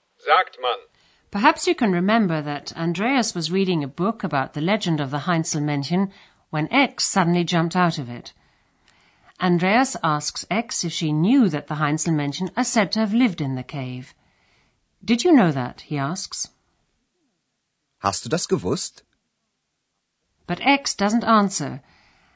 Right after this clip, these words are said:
Speaker 2: Andreas bombards her with questions, whether she's ever been in the cave before, if she comes from the cave, if she knows the Heinzelmännchen.
Speaker 3: Warst du da früher?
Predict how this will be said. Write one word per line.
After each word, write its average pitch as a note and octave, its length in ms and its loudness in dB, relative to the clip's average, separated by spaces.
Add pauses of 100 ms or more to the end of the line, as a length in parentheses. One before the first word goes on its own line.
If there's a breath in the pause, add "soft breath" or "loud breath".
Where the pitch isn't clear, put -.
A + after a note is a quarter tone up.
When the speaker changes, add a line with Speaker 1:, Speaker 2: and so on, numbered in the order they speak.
(140 soft breath)
Speaker 2:
Andreas A3+ 520 4
bombards G#3+ 680 4
her F3+ 100 0
with F3+ 160 -2
questions, C3 720 -4 (320 soft breath)
whether F#3 280 2
she's D3 440 -4
ever F#3 220 0
been D#3 220 2
in D3 120 0
the C#3+ 80 -6
cave D#3+ 360 0
before, F3+ 520 0 (260 loud breath)
if - 120 -8
she - 120 -6
comes A#3+ 440 4
from A3+ 180 2
the A3 80 2
cave, A3 480 0 (240 soft breath)
if D#3+ 160 -8
she D#3+ 160 0
knows D#3+ 300 4
the E3 100 -4
Heinzelmännchen. A3 960 2 (1400)
Speaker 3:
Warst D#2 320 -4
du G#2+ 40 -2
da G#2 120 0
früher? B2+ 480 -4